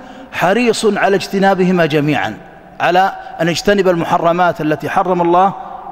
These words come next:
بكبائرها وصغائرها، وكذلك هو حريص على أن يجتنب المكروهات، لأن المكروهات أحبة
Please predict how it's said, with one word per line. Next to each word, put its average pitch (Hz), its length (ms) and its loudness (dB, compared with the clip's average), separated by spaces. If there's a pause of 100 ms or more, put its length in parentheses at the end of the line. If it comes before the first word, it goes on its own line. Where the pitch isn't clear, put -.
(100)
بكبائرها 165 600 2
وصغائرها، 180 800 2 (720)
وكذلك 143 760 -2
هو 139 240 -2
حريص 147 440 -4
على 123 140 -4
أن 139 80 -2
يجتنب 127 400 -6
المكروهات، 120 680 -2 (760)
لأن 175 160 2
المكروهات 190 560 2
أحبة 156 300 0